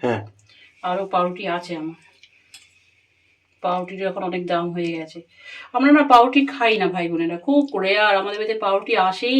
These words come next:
Speaker 2: না, বছরে একবার দুবারও আসে কিনা সন্দেহ। ওই আসলেও আমরা ওই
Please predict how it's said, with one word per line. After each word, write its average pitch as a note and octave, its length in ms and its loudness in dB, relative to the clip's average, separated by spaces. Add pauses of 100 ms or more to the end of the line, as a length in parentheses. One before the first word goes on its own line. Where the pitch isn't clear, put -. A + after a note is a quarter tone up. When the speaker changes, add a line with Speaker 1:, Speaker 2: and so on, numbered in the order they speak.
Speaker 2:
না, F3+ 60 0 (100)
বছরে G3 320 -2
একবার F#3 240 -4
দুবারও G3+ 300 -2
আসে G3 160 -10
কিনা G3 160 -8 (100)
সন্দেহ। F3 300 -6 (500)
ওই F#3 80 -2 (120)
আসলেও A3+ 280 0 (100)
আমরা G#3+ 240 -6
ওই G#3 80 -4